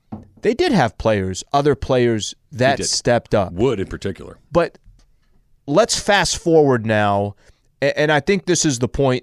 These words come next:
Speaker 1: that you're trying to make. Darvin Ham set a precedent after that first game. He said, "Twenty-eight to thirty. That's where we wanna have LeBron," right? And then questions to LeBron, "Hey, is this, is this what's gonna happen?"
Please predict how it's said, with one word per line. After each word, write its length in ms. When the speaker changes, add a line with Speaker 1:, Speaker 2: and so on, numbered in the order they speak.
Speaker 1:
that 240
you're 140
trying 260
to 60
make. 420
Darvin 340
Ham 280
set 360
a 60
precedent 680
after 300
that 220
first 260
game. 340
He 100
said, 160
"Twenty-eight 460
to 60
thirty. 420
That's 200
where 100
we 100
wanna 240
have 240
LeBron," 440
right? 300
And 120
then 120
questions 500
to 80
LeBron, 380
"Hey, 180
is 100
this, 240
is 160
this 180
what's 140
gonna 180
happen?" 380